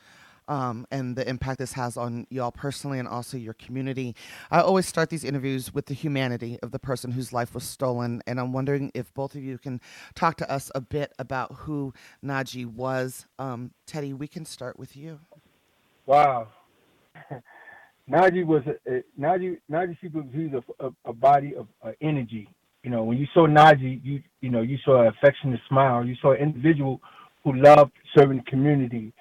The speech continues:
Speaker 2: You saw an individual who loved, uh, serving youth. You saw an individual who loved his family. You saw an individual who loved to do the work that he was doing. You saw an individual who loved to do the, the, that work that caused, you know, you know, pretty much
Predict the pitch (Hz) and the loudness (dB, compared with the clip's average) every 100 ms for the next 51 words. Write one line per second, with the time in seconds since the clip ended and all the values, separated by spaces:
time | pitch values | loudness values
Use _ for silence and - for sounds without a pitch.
0 | - _ _ 131 160 139 143 147 127 143 | -20 _ _ -2 4 4 4 -2 2 2
1 | 139 120 127 127 139 143 127 - - 135 | 4 2 4 8 10 8 4 -16 -4 0
2 | 120 120 - 147 139 127 123 147 117 - | 0 0 -4 -4 -4 -4 -4 -4 -4 -12
3 | 123 156 135 143 139 143 135 127 127 135 | -2 2 4 2 -2 0 2 4 6 8
4 | 135 127 120 - 139 123 113 127 139 131 | 8 6 0 4 6 6 0 0 2 4
5 | 143 127 147 139 123 123 135 139 127 143 | 4 4 4 4 2 6 6 6 0 -2
6 | 131 131 135 120 120 131 120 117 139 156 | 0 2 2 4 4 4 0 4 8 8
7 | 120 - - - _ _ 165 160 156 156 | 6 -2 -16 -20 _ _ 2 8 10 10
8 | 160 135 170 165 156 135 123 135 127 147 | 6 8 8 8 4 -4 -4 -6 2 4
9 | 156 151 - 135 143 147 135 127 123 117 | 4 2 -8 -8 -6 -6 -6 -10 -8 -2
10 | 143 143 123 143 135 123 - - 139 131 | 4 4 4 -4 -2 -6 -4 2 4 4
11 | - _ 143 123 113 - - _ _ - | -2 _ -6 -2 -4 -4 -12 _ _ -2
12 | 135 117 113 - _ - 143 139 131 | 0 2 -2 -6 _ 0 2 4 4